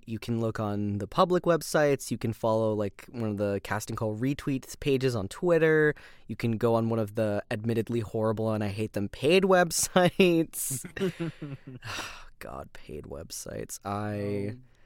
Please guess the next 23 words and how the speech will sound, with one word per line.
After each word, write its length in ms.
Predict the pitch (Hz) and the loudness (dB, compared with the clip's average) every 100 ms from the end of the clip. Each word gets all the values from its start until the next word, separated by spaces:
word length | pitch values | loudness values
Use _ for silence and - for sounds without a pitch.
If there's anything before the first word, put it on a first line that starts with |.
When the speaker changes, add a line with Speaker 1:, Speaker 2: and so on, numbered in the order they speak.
| _ _ _ 101 | _ _ _ -20
Speaker 2:
yeah. 120 | 98 | 0
Speaker 1:
Hmm. 760 | 180 233 262 262 247 233 185 175 - - - - - _ - - - - - | 4 6 6 6 4 4 6 4 2 -8 -16 -20 -20 _ -20 -20 -16 -16 -4
Speaker 2:
<laughs> 160 | 220 - | -4 -4
Speaker 1:
Got 680 | 208 - 202 - - - - | -12 -12 -18 -18 -20 -18 -10
some 280 | - 113 | -6 -4
words 420 | 113 117 117 113 - | -2 0 0 -2 -6
for 160 | 127 | -6
those. 600 | 113 110 107 113 123 - - - - - - - | -2 -2 0 -2 -4 -10 -14 -20 -20 -20 -20 -16
Speaker 2:
Uh-huh. 540 | 135 120 113 110 104 107 - - - - - - - | -14 -12 -10 -10 -10 -10 -12 -14 -16 -20 -20 -20 -20
Speaker 1:
Paid 320 | - - 87 | -16 -12 -10
websites. 300 | 90 101 110 | -8 -6 -2
Do 120 | 139 | 2
you, 100 | 147 | 2
do 100 | 143 | 2
you 120 | 156 | 0
use 160 | 165 165 | 2 2
any 200 | 170 165 - - | 2 2 -2 -4
paid 240 | 160 156 | 2 2
websites 540 | 151 156 156 156 156 - | 4 0 0 0 0 0
at 60 | |
all? 260 | 151 151 151 - - - - _ - - | 0 0 -2 -8 -20 -20 -20 _ -20 -8
Speaker 2:
I 260 | 220 277 170 - - - | -4 -4 -8 -20 -20 -6
don't. 480 | 170 151 135 123 | -4 -2 -4 -10